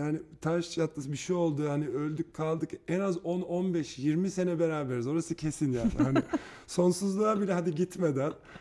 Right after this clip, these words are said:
Speaker 1: ki öyle şu an o, o, orası da öyle yani artık biliyorum o, hani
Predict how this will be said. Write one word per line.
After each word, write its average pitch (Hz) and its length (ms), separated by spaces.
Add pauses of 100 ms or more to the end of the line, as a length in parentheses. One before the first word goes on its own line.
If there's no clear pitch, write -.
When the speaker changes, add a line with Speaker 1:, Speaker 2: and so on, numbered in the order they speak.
(120)
Speaker 1:
ki 175 180
öyle 139 420 (100)
şu 131 180
an 120 140
o, 127 80 (120)
o, 127 260
orası 120 380
da 113 60
öyle 98 180
yani 98 180
artık - 420
biliyorum 110 320
o, 104 160 (140)
hani 101 200